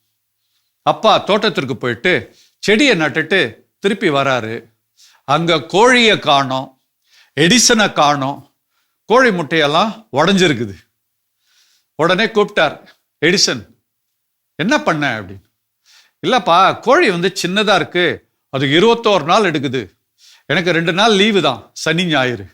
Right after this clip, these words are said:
நான் முட்டையில உட்கார்ந்தேன்னா, நான் வந்து கோழியை விட பெருசா இருக்கிறேன், ரெண்டு நாளே முட்டை பொரிச்சிடும்னு நினைச்சிட்டு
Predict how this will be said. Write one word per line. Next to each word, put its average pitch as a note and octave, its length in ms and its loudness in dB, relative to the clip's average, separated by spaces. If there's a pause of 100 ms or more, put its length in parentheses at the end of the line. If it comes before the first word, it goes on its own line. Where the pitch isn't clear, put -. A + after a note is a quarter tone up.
(500)
நான் A#3+ 380 2
முட்டையில A#3 360 2
உட்கார்ந்தேன்னா, D3 600 0 (520)
நான் G#3 260 2
வந்து - 300 -6 (120)
கோழியை A3 320 2
விட F3+ 200 0
பெருசா E3+ 280 0
இருக்கிறேன், A#2+ 380 -4 (880)
ரெண்டு A3 300 0
நாளே A3 260 2
முட்டை F3+ 280 -4
பொரிச்சிடும்னு D3+ 480 -6
நினைச்சிட்டு A#2+ 500 -6